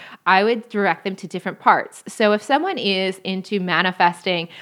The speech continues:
they're into getting out of the hustle grind mentality, that physical action world association, and they wanna get into the energy and they're kind of, like, new into the manifesting stuff,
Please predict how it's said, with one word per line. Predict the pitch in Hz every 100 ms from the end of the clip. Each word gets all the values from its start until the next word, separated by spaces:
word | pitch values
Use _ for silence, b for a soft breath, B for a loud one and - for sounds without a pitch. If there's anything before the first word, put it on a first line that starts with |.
| B 196
they're | -
into | 202 202 - 196
getting | 185 190 190
out | 170 175
of | 175 170 180
the | 170
hustle | 160 190 - 190
grind | - 160 165 170 175 190
mentality, | 180 175 - 170 165 170 170 170
that | 151 -
physical | - 175 196 185 -
action | 160 - 202 175 170 170
world | 165 165 165 165 B B B -
association, | 170 190 180 180 165 170 214 220
and | 208
they | 175
wanna | 170 170 170
get | 170 -
into | 175 170 175 - 180 165 160 170 B B
the | 190 -
energy | 190 190 180 196 180 170 165 -
and | 170 165 165 - 170
they're | 175 170
kind | 185 180
of, | 170
like, | 160 -
new | 170 175 180
into | 180 175
the | 175
manifesting | 165 160 160 170 190 180
stuff, | 208 202